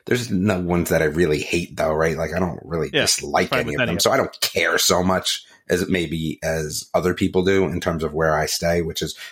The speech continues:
Speaker 1: why I usually tend to gravitate to the lower point resorts. But for this Grand Villa, we'll try to do something a little bit fancier because I think we'll be in the resort more often,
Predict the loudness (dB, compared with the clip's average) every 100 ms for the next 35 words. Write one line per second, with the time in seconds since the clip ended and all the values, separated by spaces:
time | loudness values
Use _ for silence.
0 | -6 0 2 2 2 0 0 -2 0 -2
1 | -2 0 0 -2 -4 -6 -6 _ _ _
2 | _ -2 2 2 2 2 2 0 2 2
3 | 2 2 0 -6 -2 2 2 0 -4 -2
4 | 0 -2 -2 -10 -12 -14 -2 0 0 -4
5 | -2 2 2 2 2 2 2 0 0 -2
6 | -2 -4 -8 -18 -18 -20 -18 -2 0 2
7 | 2 2 0 0 0 4 4 4 2 2
8 | 2 0 0 0 0 0 0 -2 0 -2
9 | -2 -4 0 0 0 -2 0 0 0 0
10 | 2 2 2 0 2 2 0 -2 -4